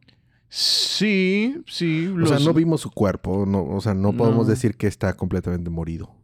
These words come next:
Speaker 1: Ajá, exactamente. Y siendo el tipo de villano que es
Speaker 2: Puede regresar.
Speaker 1: puede regresar perfectamente bien, exactamente.
Speaker 2: A ver, antes de que continúes, porque la serie te cuenta un sinfín de cosas para poder detener el,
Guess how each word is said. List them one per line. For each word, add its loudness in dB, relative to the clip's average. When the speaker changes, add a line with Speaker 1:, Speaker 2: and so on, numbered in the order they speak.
Speaker 1:
Ajá, 2
exactamente. -2
Y 0
siendo 0
el 0
tipo -2
de 4
villano 0
que 0
es -6
Speaker 2:
Puede -4
regresar. -10
Speaker 1:
puede 2
regresar -2
perfectamente -4
bien, -4
exactamente. -10
Speaker 2:
A -2
ver, -2
antes -6
de 0
que -4
continúes, -4
porque -4
la 2
serie 2
te 2
cuenta 0
un 0
sinfín -2
de 0
cosas 0
para 0
poder 0
detener -2
el, -2